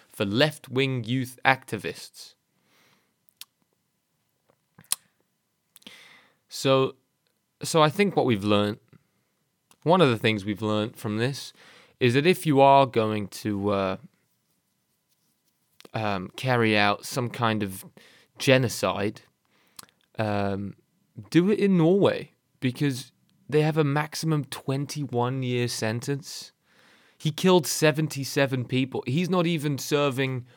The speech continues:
one year for every two people he killed. That's insane. And after ten years, you get a, you get a first, you get a parole hearing.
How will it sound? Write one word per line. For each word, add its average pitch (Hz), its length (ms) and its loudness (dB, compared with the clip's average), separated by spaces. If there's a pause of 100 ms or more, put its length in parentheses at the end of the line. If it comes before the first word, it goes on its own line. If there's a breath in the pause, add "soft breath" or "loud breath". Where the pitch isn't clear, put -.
(260 soft breath)
one 135 440 2
year 135 320 6
for 127 240 2
every 120 300 4
two 139 320 -2
people 131 400 -2
he 104 140 -2
killed. 95 500 -6 (1200)
That's 156 280 -6
insane. 135 480 -2 (100)
And 147 460 4 (120)
after 143 300 4
ten 165 300 0
years, 156 320 0
you 143 80 -6
get 143 260 2
a, 139 260 2
you 151 140 -4
get 147 160 4
a 147 80 4
first, 143 400 -2
you - 140 -10
get 139 160 4
a 135 40 0
parole 151 360 4
hearing. 104 380 0